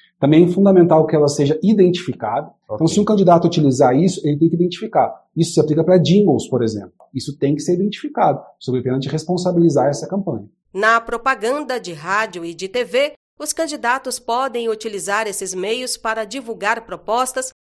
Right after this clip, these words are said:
Speaker 3: e destacar apoios políticos, mas não para atacar os oponentes de maneira injusta ou deturpada. Quanto ao financiamento de campanha, apenas pessoas físicas podem fazer ações eleitorais.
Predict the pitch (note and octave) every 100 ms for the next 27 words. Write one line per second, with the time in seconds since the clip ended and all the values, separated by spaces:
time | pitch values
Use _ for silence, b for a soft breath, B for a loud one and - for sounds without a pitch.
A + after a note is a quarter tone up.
0 | - A3 C4+ D4 B3 A3 A3 A3 A3 A3
1 | A3 A3 - B3+ A3+ B3+ - F3 E3+ -
2 | _ _ G3 A3+ C4 D4+ C4+ A3+ C4 E4+
3 | A#3+ A#3 A3 G3 F3 G#3 G#3 F3+ F#3+ C4
4 | C#4 A3+ A#3 C4+ A3 A#3+ A#3 G#3+ G3 F#3
5 | F3 - D4 C4 F3+ A#3+ C4+ D4+ D4 -
6 | - G#3 G3 A3+ C#4+ D4 C#4 - G3+ F#3
7 | D#3 - _ _ _ A3+ B3 B3 A3+ A3+
8 | G#3 G3+ G3 F#3+ G3 F3 E3+ A3+ A3+ A#3
9 | C#4 A3+ D3+ _ _ A3 A#3 C4+ D4 C#4
10 | - C4 C4+ C4+ - A3+ B3 G#3 G3+ F#3+
11 | A#3 B3 A#3+ A#3 G#3 F#3+ G#3+ G3+ G#3+ A#3
12 | A#3+ A#3+ - C4 C4+ C4+ C#4 G#3+ G#3 D#3+